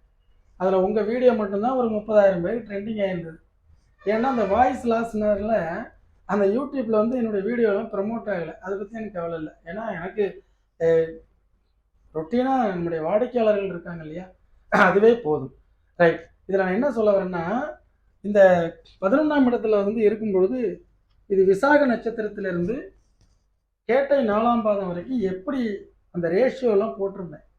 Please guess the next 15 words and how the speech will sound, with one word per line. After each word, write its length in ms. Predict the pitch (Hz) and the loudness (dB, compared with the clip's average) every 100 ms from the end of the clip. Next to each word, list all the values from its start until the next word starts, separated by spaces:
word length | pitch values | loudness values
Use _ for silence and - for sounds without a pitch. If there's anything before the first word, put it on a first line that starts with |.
| _ _ _ _ - | _ _ _ _ -2
அறுபது 260 | 175 196 190 | 2 4 4
நாட்களுக்கு 480 | 190 190 196 180 220 - - _ _ | 2 -2 -6 -4 -6 -6 -10 _ _
இப்படிலாம் 320 | 160 170 175 | -8 -6 -6
வேலை 140 | 165 160 | -8 -10
செய்யும் 240 | - 147 135 | -12 -16 -10
பார்த்துக்குங்க. 460 | 190 214 202 170 180 302 - _ _ _ - | -6 -4 -4 -4 -4 -4 -10 _ _ _ 0
பொதுவா 280 | 240 294 277 208 214 | 2 6 6 8 8
overall 400 | 247 240 240 240 - - - _ _ _ _ - _ - - - | 8 8 8 4 -6 -20 -20 _ _ _ _ -20 _ -20 -16 -4
அந்த 120 | 196 180 180 | 0 2 2
ஒன்றரை 240 | 233 240 | 2 0
வருஷத்துக்கு 480 | 208 202 214 190 190 226 - _ _ _ _ _ _ _ _ _ _ 190 | 0 -2 -8 -6 -6 -6 -8 _ _ _ _ _ _ _ _ _ _ -4
இந்த 80 | 190 | 2
ராகு 220 | 214 254 247 220 | 4 2 0 -4
கேதுக்கள் 440 | 202 175 190 233 - - _ - - _ 175 | -4 -4 -6 -8 -10 -20 _ -20 -20 _ -4
உங்களுடைய 340 | 214 220 208 | -2 -2 -2